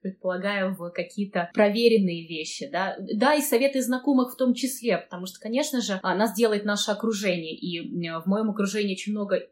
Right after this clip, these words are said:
очень интересных людей и тех людей, которые являются профессионалами в своей области. Как-то так, очень разумно нужно к этому подходить, потому что действительно, а, время очень ценно. И если ты вписываешься в какой-то марафон и понимаешь, что здесь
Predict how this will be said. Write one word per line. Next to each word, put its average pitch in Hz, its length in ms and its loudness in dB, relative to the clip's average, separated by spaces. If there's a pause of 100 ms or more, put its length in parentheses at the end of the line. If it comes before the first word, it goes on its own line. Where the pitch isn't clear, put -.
(180)
очень 220 420 -2
интересных 185 580 -4
людей 226 460 -6
и - 120 -6
тех 208 200 -2
людей, 214 280 -2
которые 202 340 0
являются 208 340 0
профессионалами 190 680 -4
в 185 60 -8
своей 190 260 -4
области. 160 400 -8 (220)
Как-то 214 300 -2
так, 180 260 0
очень 202 280 -4
разумно 240 400 2
нужно 165 280 -4
к - 80 -4
этому 180 220 0
подходить, 190 580 -2
потому 170 280 -6
что - 140 -14
действительно, 190 500 -6 (120)
а, 165 220 -2
время 202 340 0
очень 202 280 -4
ценно. 175 300 -2
И 262 460 -2
если 202 640 2
ты 208 300 0
вписываешься 190 520 -4
в - 20 -18
какой-то 190 400 -2
марафон 190 480 0 (220)
и 202 120 0
понимаешь, 202 520 0
что - 280 -4
здесь 190 340 -2